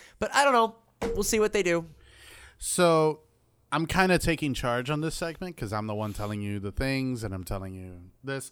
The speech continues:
Speaker 1: Oh.
Speaker 2: I wanna save Resident Evil eight for the end, end. I have
Speaker 1: Okay.
Speaker 2: some questions to ask you. I'm gonna
Speaker 1: Sure.
Speaker 2: interview Bone King, guys.
Speaker 1: Why me?
Speaker 2: You're the
Speaker 1: Me?
Speaker 2: only other person here.
Speaker 1: Oh.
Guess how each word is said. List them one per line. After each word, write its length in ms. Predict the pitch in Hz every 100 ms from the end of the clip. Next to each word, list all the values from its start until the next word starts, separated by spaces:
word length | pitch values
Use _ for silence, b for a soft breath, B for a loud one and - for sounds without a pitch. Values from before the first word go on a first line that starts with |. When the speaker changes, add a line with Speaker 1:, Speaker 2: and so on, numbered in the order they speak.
| B B 110
Speaker 1:
Oh. 160 | 127
Speaker 2:
I 160 | 139 165
wanna 260 | 165 170 156
save 680 | - 156 139 131 113 120
Resident 300 | 117 123 110 120
Evil 200 | 110 101
eight 160 | 98
for 160 | - -
the 260 | 95 95 - -
end, 380 | 110 95 90 -
end. 320 | 98 92 90 - - -
I 120 | 151
have 100 | 175
Speaker 1:
Okay. 80 | 110
Speaker 2:
some 140 | 202
questions 420 | 214 233 - 185
to 80 | 156
ask 260 | 120 104 -
you. 240 | 98 92
I'm 120 | 139 226
gonna 140 | 214
Speaker 1:
Sure. 100 | 98
Speaker 2:
interview 380 | 160 190 180 190
Bone 300 | 165 165 147
King, 220 | 131 110
guys. 320 | 107 113 123
Speaker 1:
Why 220 | 143 185
me? 460 | 233 170 220 113 107 - _ _ _ _ _
Speaker 2:
You're 120 | 127 127
the 80 |
Speaker 1:
Me? 40 | 135
Speaker 2:
only 180 | 139 151
other 160 | 151
person 360 | 143 147 - 117
here. 260 | 120 98 -
Speaker 1:
Oh. 280 | 139 143 98